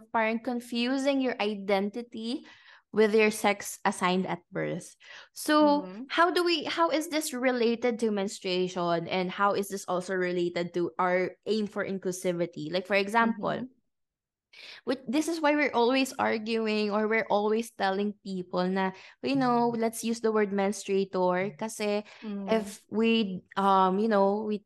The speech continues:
Speaker 1: we talk to a trans man na hindi naman alam na, hindi natin alam na trans siya, tapos sinabi natin, "Oh, um,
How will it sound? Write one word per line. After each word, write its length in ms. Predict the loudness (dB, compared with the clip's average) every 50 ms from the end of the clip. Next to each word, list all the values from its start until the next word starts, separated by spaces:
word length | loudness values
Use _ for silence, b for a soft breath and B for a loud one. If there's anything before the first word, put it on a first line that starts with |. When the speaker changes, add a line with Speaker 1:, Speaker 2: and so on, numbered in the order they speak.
| _ _ -6
Speaker 1:
we 80 | -6 -6
talk 400 | -2 2 2 2 2 0 -4 -4
to 160 | -2 0 2
a 80 | 2 0
trans 400 | 0 -2 -2 -2 -2 -4 -4 -4
man 240 | -2 0 0 0 0
na 80 | 0
hindi 240 | 0 0 0 0 0
naman 240 | 0 0 0 -2 -4
alam 320 | -4 -4 -2 -2 -2 0
na, 160 | 0 -2 -2 -2 -2
hindi 160 | -2 0 2 0 0
natin 160 | 0 -2 -6 -4 -4
alam 160 | -2 -2 -2
na 80 | -4 -4 -4
trans 320 | -4 -4 -4 -4 -4 -6 -8 -6
siya, 320 | -4 -2 0 0 0 -2 -4 b b b b b b b
tapos 240 | -14 -10 -8 -6 -4
sinabi 320 | -2 0 0 0 0 0 0 0
natin, 400 | 0 -2 -2 -2 -2 -2 -2 -4 -4 -4
"Oh, 400 | -2 0 0 0 0 -2 -2 -6 B B B B _ _
um, 480 | -6 -4 -4 -2 -4 -4 -4 -6 -6